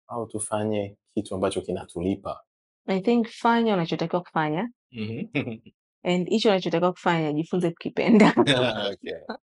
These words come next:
Speaker 1: Okay.
Speaker 2: Jifunze kupenda unachotakiwa kukifanya. Time nyingine inakubidi ujifunze kukipenda unachokifanya.
Speaker 1: <laughs>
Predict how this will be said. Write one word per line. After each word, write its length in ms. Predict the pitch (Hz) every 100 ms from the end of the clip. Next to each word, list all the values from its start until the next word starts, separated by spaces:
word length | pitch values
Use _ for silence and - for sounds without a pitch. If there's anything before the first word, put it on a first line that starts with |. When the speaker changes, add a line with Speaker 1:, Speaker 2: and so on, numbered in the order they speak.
| - 95
Speaker 1:
Okay. 280 | - - - -
Speaker 2:
Jifunze 360 | 202 - 196 180
kupenda 340 | - 180 175
unachotakiwa 520 | 151 165 - 180 -
kukifanya. 460 | - - - - 190 -
Time 120 | 208 214
nyingine 420 | 226 240 277 285
inakubidi 480 | 226 196 202 202 220
ujifunze 560 | 190 180 - 208 202 180
kukipenda 880 | 170 - 165 - 190 175 160 156 165 - _ _ _ _ -
unachokifanya. 1200 | 151 151 147 - - - 202 233 208 180 175 196 -
Speaker 1:
<laughs> 440 | 127 135 - -